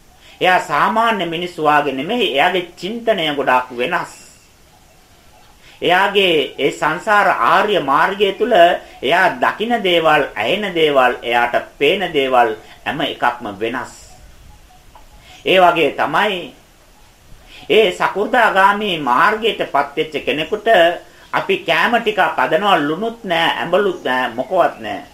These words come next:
එහෙම ඒ මාර්ගයේ යන කෙනෙකුට ලුණු ඇඹුල් නැතුව,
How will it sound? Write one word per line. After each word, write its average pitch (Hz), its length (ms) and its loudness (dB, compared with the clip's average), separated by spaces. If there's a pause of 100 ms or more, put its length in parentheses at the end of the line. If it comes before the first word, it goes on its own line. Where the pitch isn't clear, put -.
(2250)
එහෙම 226 240 0 (480)
ඒ 190 120 2
මාර්ගයේ 190 600 0
යන 147 240 2
කෙනෙකුට 190 440 -4 (580)
ලුණු 185 220 0
ඇඹුල් 180 380 2
නැතුව, 143 340 0